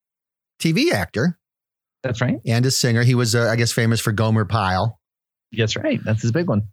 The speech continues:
Speaker 1: And, uh, a couple of other T V shows back in the day.
Speaker 2: Okay.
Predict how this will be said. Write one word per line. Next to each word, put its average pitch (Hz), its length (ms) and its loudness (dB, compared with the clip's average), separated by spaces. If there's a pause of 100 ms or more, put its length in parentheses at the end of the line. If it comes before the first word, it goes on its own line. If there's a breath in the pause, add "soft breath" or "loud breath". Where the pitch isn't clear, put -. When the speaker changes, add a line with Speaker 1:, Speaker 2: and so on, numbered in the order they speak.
Speaker 1:
And, 104 300 2
uh, 101 140 2
a 98 40 -2
couple 110 280 -2
of 104 120 0
other 104 180 0
T 107 160 -2
V 104 120 0
shows 104 280 0
back 104 320 -2
in 123 60 2
the 143 100 2
day. 110 520 0 (680)
Speaker 2:
Okay. 139 480 0